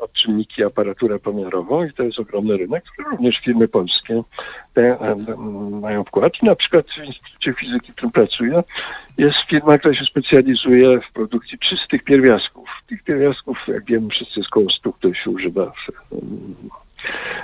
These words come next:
do produkcji wszystkich rzeczy, które nas otaczają, a dwa z nich, em, najczystsze, są robione właśnie u nas w Instytucie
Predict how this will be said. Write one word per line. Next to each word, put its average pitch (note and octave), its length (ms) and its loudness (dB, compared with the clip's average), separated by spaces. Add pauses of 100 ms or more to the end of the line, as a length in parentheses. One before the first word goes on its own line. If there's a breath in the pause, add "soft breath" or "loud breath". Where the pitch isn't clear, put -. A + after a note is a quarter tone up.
do G#2 100 2
produkcji - 480 -4
wszystkich - 360 -12
rzeczy, - 260 -4
które F#2+ 160 2
nas F#2 140 -6
otaczają, B2+ 720 4
a C#3+ 260 6 (220)
dwa E3 220 8
z - 100 -16
nich, D#3+ 360 -2
em, G#2+ 460 -4
najczystsze, B2+ 600 0
są C#3 200 2
robione A#2+ 400 2
właśnie A2+ 460 -4
u A2 60 -4
nas G#2+ 160 -6
w - 60 -18
Instytucie - 480 -14